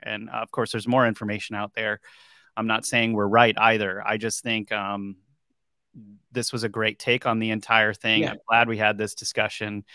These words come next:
Speaker 1: And, uh, and I think, I, I hope you out there who, who are consuming all of this have, have ki-, have kind of gained more of an understanding of the different perspectives of the Mandela effect, w-, like the,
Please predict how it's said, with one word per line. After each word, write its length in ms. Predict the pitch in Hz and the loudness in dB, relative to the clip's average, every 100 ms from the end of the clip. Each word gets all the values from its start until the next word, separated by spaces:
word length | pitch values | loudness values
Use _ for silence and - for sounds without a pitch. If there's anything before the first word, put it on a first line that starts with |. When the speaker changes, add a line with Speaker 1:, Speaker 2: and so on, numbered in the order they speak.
| - - _ _ - | -20 -20 _ _ 0
Speaker 1:
And, 300 | 110 107 104 | 0 2 -2
uh, 340 | 101 98 110 - | -2 -4 -6 -2
and 160 | 131 | 2
I 80 | 113 | 2
think, 320 | - 147 131 - | 2 0 0 -6
I, 100 | 135 | 2
I 100 | 156 | 6
hope 240 | 143 165 - - | 8 6 4 -6
you 320 | 139 185 196 | -2 2 6
out 240 | 139 123 | 6 6
there 380 | 147 160 135 107 | 4 4 4 2
who, 220 | 107 120 - | -2 -4 -6
who 180 | 135 113 | -6 -6
are 120 | 104 | -6
consuming 560 | 120 104 - 180 151 | -10 -12 -8 -4 -2
all 160 | 120 107 | -2 -2
of 80 | 107 | -4
this 240 | 107 - | -6 -8
have, 180 | 113 - | -12 -12
have 220 | 117 110 | -12 -12
ki-, 160 | - 147 - | -8 -8 -8
have 220 | 135 160 | -12 -8
kind 140 | 135 | -8
of 100 | 120 | -8
gained 500 | - 127 143 143 123 - - _ - | -4 2 4 4 2 -4 -14 _ 2
more 220 | 127 156 | 8 8
of 60 | 147 | 8
an 120 | 131 | 6
understanding 720 | 123 117 - 127 127 117 110 | 4 2 -2 -2 -2 -2 -4
of 120 | 104 | -6
the 120 | 104 107 | -6 -4
different 400 | 123 - 117 - | -2 -2 -4 -4
perspectives 800 | 117 - - 117 - 113 101 - | -6 -4 0 0 0 -4 -4 -6
of 180 | 113 | -8
the 80 | 110 | -6
Mandela 480 | 110 110 104 104 107 | -4 -4 -4 -6 -8
effect, 460 | - - 110 - _ _ _ _ _ - | -10 -12 -10 -12 _ _ _ _ _ -16
w-, 200 | 120 - _ _ | -16 -16 _ _
like 280 | 127 110 - | -6 -6 -8
the, 140 | 120 | -10